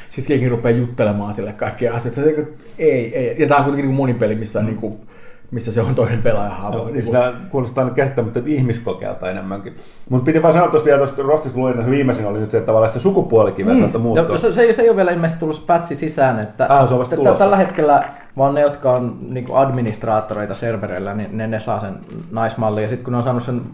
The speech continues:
Speaker 3: ö, modelin valmiiksi, niin sit se arv-, arvotaan lopulta. Eli se on tämmönen niinku ihmiskunnan tämmönen, ö, geneettinen lottosimulaattori.
Speaker 1: Mm.
Speaker 3: Tää tulee yhtäkkiä.
Speaker 2: Mm. Mut sit, sit jos tulee tää, että okei, siis jälleen kerran puhuttiin, musta se viime kästissä just tässä, tota,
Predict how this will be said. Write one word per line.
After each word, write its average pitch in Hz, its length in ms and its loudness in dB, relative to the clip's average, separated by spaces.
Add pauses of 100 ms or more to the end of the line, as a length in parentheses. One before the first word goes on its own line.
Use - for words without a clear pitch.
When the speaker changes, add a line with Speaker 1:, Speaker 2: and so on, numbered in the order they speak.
(180)
Speaker 3:
ö, 113 320 -2
modelin 127 420 -2
valmiiksi, 143 420 0
niin 120 100 -6
sit - 160 -4
se - 140 -4 (420)
arv-, 123 260 2
arvotaan 120 500 2
lopulta. 120 320 -2
Eli 131 100 -2
se 190 120 -2
on 185 60 0
tämmönen 202 340 0
niinku 190 260 -2 (500)
ihmiskunnan 165 560 -2
tämmönen, 143 440 -4
ö, 143 380 -2
geneettinen 127 580 -4
lottosimulaattori. 127 1120 0
Speaker 1:
Mm. 220 260 2
Speaker 3:
Tää 170 220 6 (240)
tulee 131 260 2
yhtäkkiä. 123 580 -2
Speaker 2:
Mm. 156 40 -2
Mut 170 120 4
sit, 165 240 0
sit 165 180 6
jos 151 120 6
tulee 160 220 6
tää, 151 140 6
että 147 120 4
okei, 151 280 4
siis 131 200 -2 (380)
jälleen 135 220 0
kerran 127 300 4 (560)
puhuttiin, 160 400 2
musta 139 220 -2
se 151 100 2
viime 151 240 2
kästissä 110 460 -2
just 101 120 -8
tässä, 95 260 -2
tota, 95 460 -2